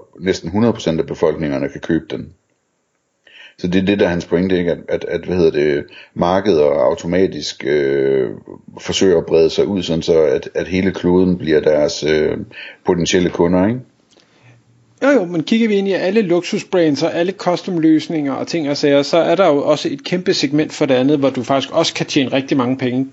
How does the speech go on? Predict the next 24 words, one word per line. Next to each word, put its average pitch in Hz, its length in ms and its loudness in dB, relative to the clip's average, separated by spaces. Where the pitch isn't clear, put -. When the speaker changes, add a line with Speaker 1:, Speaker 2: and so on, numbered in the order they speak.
Speaker 2:
Tjener 135 240 0
man 131 120 2
lige 196 100 0
så 254 100 0
mange? 196 300 -2
Ikke 254 200 2
nødvendigvis, 165 760 -2
men 139 340 -2
det 156 120 2
er 165 40 -2
måske 147 220 2
også 147 140 -2
lige 156 120 0
meget. 131 260 0
Speaker 1:
Det 98 60 2
er 95 40 2
selvfølgelig 92 280 2
sandt, 80 320 0
altså, 85 180 0
og, 76 240 2
og 80 140 0
ham 92 160 -2
der, 80 500 2
øh, 82 60 -6